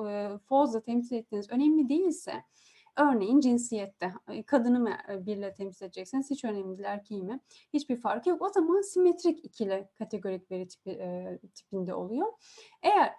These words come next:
hangisini true ile temsil edeceğiniz önemli ise, fark ediyorsa, o zaman asimetrik ikili, e, veri tipiniz, tipini kullanmanız gerekiyor. E, burada ne ku-, e, söyleyebiliriz? En yaygın kullanımı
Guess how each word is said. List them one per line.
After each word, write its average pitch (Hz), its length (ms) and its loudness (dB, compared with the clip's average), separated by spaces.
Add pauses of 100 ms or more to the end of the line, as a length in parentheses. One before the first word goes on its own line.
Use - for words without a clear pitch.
(120)
hangisini 381 680 4
true 349 400 0
ile 277 260 0
temsil 262 360 0
edeceğiniz 220 560 -2
önemli 285 520 6
ise, 208 320 -4
fark 240 280 -2
ediyorsa, 277 680 -2 (300)
o 339 100 2
zaman 277 380 2
asimetrik 262 580 0
ikili, 233 280 -4
e, 220 460 -6
veri 233 240 -2
tipiniz, 269 440 -2 (200)
tipini 269 320 2
kullanmanız 233 600 0
gerekiyor. 202 520 -8 (420)
E, 226 180 0 (220)
burada 311 260 4
ne 311 260 6
ku-, 214 500 -4
e, 208 40 -10
söyleyebiliriz? 202 760 -4 (260)
En 311 200 4
yaygın 262 400 4
kullanımı 247 680 0